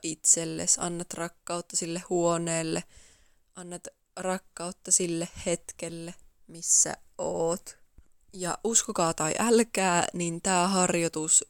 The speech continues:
säännöllisesti tehtynä oikeasti auttaa rakastamaan itteenne. Ja toinen asia, mikä on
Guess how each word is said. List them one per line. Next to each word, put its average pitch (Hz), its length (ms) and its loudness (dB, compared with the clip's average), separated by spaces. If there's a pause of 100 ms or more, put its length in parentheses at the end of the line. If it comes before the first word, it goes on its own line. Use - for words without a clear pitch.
säännöllisesti 175 1080 -2
tehtynä 170 580 -10 (440)
oikeasti 254 600 0
auttaa 165 680 -4 (1160)
rakastamaan 170 880 -4 (280)
itteenne. 165 720 -18 (680)
Ja 175 300 2 (320)
toinen 254 400 2
asia, 202 580 4 (480)
mikä 185 360 -4
on 175 220 -2